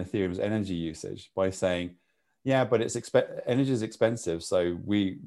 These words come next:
when we're mining this, when we're using the energy, we're looking for the cheapest forms of energy, and the cheapest forms of energy are typically renewables or even s-,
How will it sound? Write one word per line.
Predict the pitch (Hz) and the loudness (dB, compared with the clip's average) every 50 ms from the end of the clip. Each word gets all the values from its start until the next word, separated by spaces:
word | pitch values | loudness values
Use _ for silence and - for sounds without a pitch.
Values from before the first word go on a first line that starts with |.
| - _ _ | -18 _ _
when | - - - - 110 107 | -20 -14 -6 -2 -2 0
we're | 107 101 | 2 0
mining | 92 98 104 107 113 113 110 104 98 92 | 0 2 2 2 2 2 2 0 0 -2
this, | 85 87 - | -4 -6 -4
when | 104 98 | 0 2
we're | 98 98 101 | 2 4 2
using | 104 101 104 | 2 2 0
the | 98 | 0
energy, | 95 101 92 87 | 0 0 0 -2
we're | 82 90 101 107 | -2 0 0 0
looking | 110 - 107 92 | 0 -2 -4 -4
for | 95 | -6
the | 87 - - | -8 -8 -6
cheapest | - 113 104 - 101 - | -6 -6 -4 -4 -8 -6
forms | - 98 95 90 | -4 -4 -4 -2
of | 92 92 | -2 -2
energy, | 98 117 117 107 120 120 117 113 107 | 0 0 -2 -2 0 0 0 0 -2
and | 92 87 | -4 -6
the | 82 | -6
cheapest | - 87 82 - - | -8 -8 -10 -8 -10
forms | 85 82 78 80 | -10 -10 -6 -4
of | 87 | -4
energy | 90 101 104 92 98 92 90 | -4 -4 -4 -2 -2 -2 0
are | 87 82 85 82 | 2 2 0 0
typically | - - 87 - 95 - - 85 82 85 82 - _ _ _ _ _ _ - | -2 -8 -10 -10 -10 -10 -6 -6 -6 -6 -6 -10 _ _ _ _ _ _ -6
renewables | 95 95 98 110 117 117 104 107 107 107 104 98 - | -2 0 4 6 6 6 6 4 2 0 0 0 -2
or | 95 98 | -2 0
even | 98 98 101 98 92 87 | 0 0 0 0 -2 -4
s-, | 85 - - | -6 -10 -16